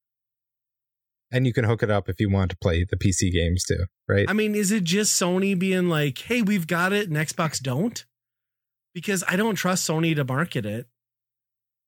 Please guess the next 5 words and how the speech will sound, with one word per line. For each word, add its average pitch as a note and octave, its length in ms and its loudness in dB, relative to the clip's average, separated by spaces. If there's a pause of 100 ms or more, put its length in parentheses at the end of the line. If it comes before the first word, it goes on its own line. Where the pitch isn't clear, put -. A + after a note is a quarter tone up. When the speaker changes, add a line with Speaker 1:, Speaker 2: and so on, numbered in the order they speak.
(840)
Speaker 1:
They F#3 160 2
Speaker 2:
or F3+ 120 0
support E3+ 440 0
it. B2 240 -4 (2250)
Speaker 1:
I, - 60 0